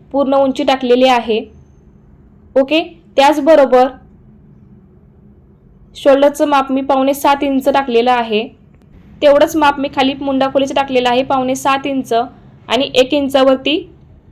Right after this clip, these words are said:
मागील मुंड्याचा शेप दिलेला आहे. ओके, आता आपल्याला शोल्डर पट्टीचं माप टाकायचं आहे. इथे मी same as it is शोल्डर पट्टीचं माप टाकणार आहे तीन इंचावरती.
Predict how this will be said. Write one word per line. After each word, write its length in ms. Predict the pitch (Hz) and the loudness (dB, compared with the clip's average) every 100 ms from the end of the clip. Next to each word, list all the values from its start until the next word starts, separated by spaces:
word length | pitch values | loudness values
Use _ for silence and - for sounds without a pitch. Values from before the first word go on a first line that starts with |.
| - - - | -20 -14 -4
मागील 260 | 247 262 | -2 0
मुंड्याचा 320 | 269 262 247 302 | 0 0 -2 -2
शेप 240 | 302 254 | -2 -2
दिलेला 320 | 214 220 208 | 0 -2 -2
आहे. 200 | 202 196 - - _ _ _ _ _ _ _ _ - _ - - - | -4 -8 -12 -20 _ _ _ _ _ _ _ _ -20 _ -20 -20 -4
ओके, 240 | 247 254 381 - - - - - - - - - - - - - - | -4 -2 -4 -6 -20 -20 -20 -20 -20 -20 -20 -20 -20 -20 -20 -8 -2
आता 160 | 262 | 0
आपल्याला 220 | 277 285 320 | 0 0 0
शोल्डर 320 | 320 285 285 | 0 2 2
पट्टीचं 400 | 294 269 285 294 | 0 -4 -4 -4
माप 160 | 302 294 | -4 -2
टाकायचं 420 | 277 254 247 269 | -2 -2 -2 -2
आहे. 300 | 247 240 240 - _ _ - | -2 -2 -4 -8 _ _ -10
इथे 200 | 269 294 | -4 -4
मी 120 | 269 302 | -4 -4
same 280 | - 294 - | 0 0 0
as 200 | 247 262 | -2 0
it 120 | 269 269 | -2 -6
is 100 | 277 | -8
शोल्डर 340 | - 285 262 262 | -4 0 0 0
पट्टीचं 380 | 269 262 262 269 | -4 -6 -6 -4
माप 160 | 262 262 | -4 -4
टाकणार 340 | 254 247 254 | -6 -2 -2
आहे 160 | 254 254 262 | 0 -4 -2
तीन 160 | 302 247 | -2 -2
इंचावरती. 600 | 226 220 214 208 208 | -2 0 0 -2 -8